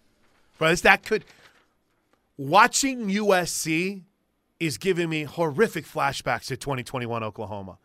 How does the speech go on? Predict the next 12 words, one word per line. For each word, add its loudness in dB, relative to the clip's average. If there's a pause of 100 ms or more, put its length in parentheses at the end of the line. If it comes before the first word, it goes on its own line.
(140)
I'm 2
just -4
telling 2
you -4
right 0
now. -12 (340)
It's 0 (220)
wild 4
to -2
watch 0
them. -20 (480)
Th-, -10